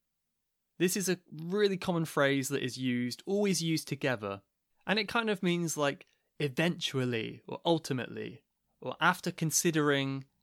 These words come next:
everything I just said, this is the,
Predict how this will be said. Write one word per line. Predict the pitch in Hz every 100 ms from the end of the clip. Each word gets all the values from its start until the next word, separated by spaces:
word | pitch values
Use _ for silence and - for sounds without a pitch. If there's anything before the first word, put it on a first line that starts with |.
| _
everything | 165 165 151 151
I | 131
just | 127 117 -
said, | 104 104 - _ _ _ _ _ _ _
this | 143 135
is | 131 120
the, | - 120 113